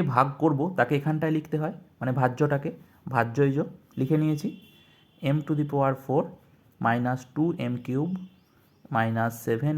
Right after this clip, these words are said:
m square plus eight m plus twelve। এটা হচ্ছে ভাজ্য। আর ভাজক এখানে লেখাই রয়েছে, এম স্কয়ার মাইনাস m মাইনাস সিক্স।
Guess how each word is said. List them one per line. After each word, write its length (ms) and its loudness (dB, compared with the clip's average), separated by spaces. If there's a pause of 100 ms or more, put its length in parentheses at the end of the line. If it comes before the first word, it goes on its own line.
(100)
m 20 0 (140)
square 320 -2 (960)
plus 280 4 (180)
eight 180 -2 (140)
m 20 -2 (1040)
plus 200 0 (100)
twelve। 260 -4 (1300)
এটা 180 -2
হচ্ছে 200 -4 (380)
ভাজ্য। 280 2 (500)
আর 140 -6
ভাজক 340 2
এখানে 260 0
লেখাই 280 0
রয়েছে, 220 -2 (180)
এম 60 0 (100)
স্কয়ার 280 2
মাইনাস 260 2 (140)
m 100 0
মাইনাস 300 -2
সিক্স। 200 -12